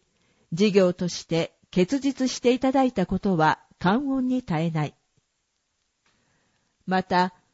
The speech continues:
綾部特別市民や各地の綾部会、さらに国、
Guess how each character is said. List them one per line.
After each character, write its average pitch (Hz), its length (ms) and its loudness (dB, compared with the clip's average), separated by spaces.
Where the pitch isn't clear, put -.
綾 220 260 6
部 180 140 4
特 202 280 0
別 285 200 0
市 269 220 -6
民 214 260 0
や 156 260 0
各 214 220 0
地 - 180 -4
の 165 140 2
綾 196 220 2
部 240 140 0
会、 156 300 -2
さ - 240 0
ら 202 160 4
に 160 280 -2
国、 185 440 0